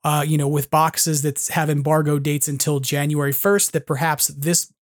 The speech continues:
retailer didn't notice or didn't <laughs> otherwise receive notification of. Uh, but nevertheless, I think that's gonna be the place to be looking for these before you find them at Tarmart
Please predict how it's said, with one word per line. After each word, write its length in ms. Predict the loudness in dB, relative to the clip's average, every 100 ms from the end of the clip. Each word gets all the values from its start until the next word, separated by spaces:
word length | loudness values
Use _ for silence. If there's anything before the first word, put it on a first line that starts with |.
| -4
retailer 580 | -2 0 0 0 -4 -4
didn't 280 | -4 -2 0
notice 400 | 2 2 0 -4 _ _ _
or 180 | 0 0
didn't 320 | 0 0 -2 -4
<laughs> 120 | -2
otherwise 560 | 0 2 2 2 0 0
receive 440 | 0 0 2 2
notification 640 | 2 0 0 0 0 2 0
of. 240 | 0 -4 -8 -20 _ _
Uh, 220 | 0 0
but 200 | 2 2
nevertheless, 800 | 2 2 4 4 2 2 0 -4 _ _ _ _
I 140 | -2 0
think 260 | 0 0
that's 260 | 2 0 0
gonna 140 | 0
be 60 | 0
the 80 | 0
place 300 | 2 2 2
to 80 |
be 80 | -2
looking 360 | 0 2 2 0
for 140 | -2
these 260 | -2 -2 -2
before 420 | -4 -2 0 2
you 140 | 2
find 360 | 0 2 2 2
them 100 | -2
at 140 | -4
Tarmart 600 | -2 2 2 4 2 0